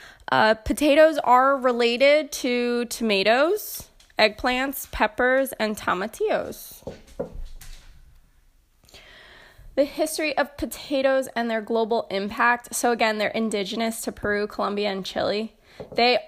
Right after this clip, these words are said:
are third in the world for food production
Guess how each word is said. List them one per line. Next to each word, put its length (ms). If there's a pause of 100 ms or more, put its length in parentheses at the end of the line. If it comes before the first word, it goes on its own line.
are 560
third 380
in 100
the 80
world 360
for 160
food 380
production 720